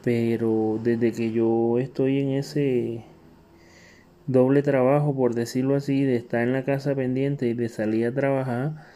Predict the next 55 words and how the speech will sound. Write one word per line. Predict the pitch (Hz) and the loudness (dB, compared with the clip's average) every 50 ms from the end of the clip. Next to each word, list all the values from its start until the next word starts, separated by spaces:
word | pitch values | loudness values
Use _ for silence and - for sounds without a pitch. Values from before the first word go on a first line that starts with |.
| - - - - - - - - | -20 -20 -20 -20 -20 -20 -20 -8
se | - - 127 | 0 2 4
da | 123 120 117 113 | 4 4 2 2
cuenta | 120 123 127 135 131 143 135 | 0 0 0 2 2 2 4
uno | 135 143 151 156 156 | 4 4 4 4 4
de | 156 151 | 4 4
lo | 143 139 | 4 4
difícil | 131 131 120 117 - 123 127 123 147 147 147 151 151 | 2 2 0 -2 -2 -2 -2 0 -2 -2 -2 -2 -2
que | - 139 131 127 | -2 0 0 0
es | 135 131 | 0 -2
para | - 147 135 131 | 0 0 0 0
una | 127 135 139 143 | 0 0 0 0
mujer | 143 135 127 123 120 123 123 | -2 -2 -2 -2 -2 -2 -2
quedarse | - 139 131 123 123 - - | -2 -2 0 0 -2 -2 -4
en | 143 143 | -4 -4
la | 135 123 | -4 -4
casa | 123 120 123 135 139 - 135 127 147 - - - - - - - - _ | -4 -2 -4 -4 -4 -4 -6 -8 -8 -10 -16 -20 -20 -20 -20 -20 -14 _
y | - 131 | -2 -2
estar | 127 120 - - 117 117 - | -2 -2 -2 -2 -4 -2 0
pendiente | 131 131 127 123 120 123 131 135 135 135 120 | 0 0 2 2 2 2 2 0 -2 -4 -2
que | 120 113 | -4 -4
qué | - 120 | -2 -2
voy | 117 113 113 117 113 | -2 0 0 -2 -2
a | 110 | -4
cocinar, | 117 113 110 117 113 113 113 117 127 127 | -4 -6 -6 -4 -4 -4 -4 -4 -4 -4
que | 131 120 113 | -6 -6 -4
qué | 113 | -2
voy | 110 110 113 113 117 | -2 0 0 0 0
a | 113 | -2
hacer, | 113 - - 120 120 131 - - - - - - - _ | -4 -4 -4 -2 -2 -4 -4 -8 -18 -20 -20 -20 -20 _
que | - 135 120 | -6 -2 0
los | 117 113 110 | 0 0 0
oficios, | 117 113 110 - - 123 143 131 - 127 120 117 | 0 -2 -2 -2 -2 -4 -4 -2 -2 -4 -4 -2
que | - 120 | -2 -4
las | 113 117 113 113 - | -4 -2 -4 -6 -6
tareas, | - 117 110 117 123 135 135 123 120 | -6 -4 -2 0 0 0 0 0 -2
que | - 120 | -2 -2
la | 117 113 107 | -2 -2 -2
perra | - 123 120 123 123 123 117 | 0 0 0 0 0 -2 -4
cansona, | - 120 113 113 - 120 127 139 139 117 113 113 - - - - - - - - _ _ _ _ _ _ _ _ _ _ _ _ _ _ _ _ - | -2 -4 -6 -4 -2 -2 -2 -2 -2 -4 -6 -10 -14 -20 -20 -20 -20 -20 -20 -20 _ _ _ _ _ _ _ _ _ _ _ _ _ _ _ _ -6
que | - 131 127 | 0 2 4
limpiar | 127 127 127 120 120 127 120 113 | 4 4 2 2 0 0 0 0
la | 110 104 104 | 0 -2 -2
mesa, | 110 117 131 147 151 - 123 113 | -4 -2 -2 -4 -4 -4 -6 -6
que | - 117 | -6 -6
echar | 107 - - 110 | -6 -6 -6 -4
la | 113 113 117 | -4 -4 -4
ropa | 135 120 107 117 | -4 -4 -4 -4
a | 110 | -6
la | 110 107 | -6 -4
lavadora, | 107 107 107 101 98 101 113 131 143 139 123 - | -4 -4 -4 -4 -4 -2 0 0 0 0 -2 -4
que | - 117 | -4 -4
no | 113 110 107 | -4 -4 -4
tengo | 107 113 110 113 113 110 | -4 -4 -4 -2 -2 -2
el | 110 | -2
jabón, | 110 107 107 104 104 127 143 139 127 | -4 -4 -4 -2 0 0 0 -2 -4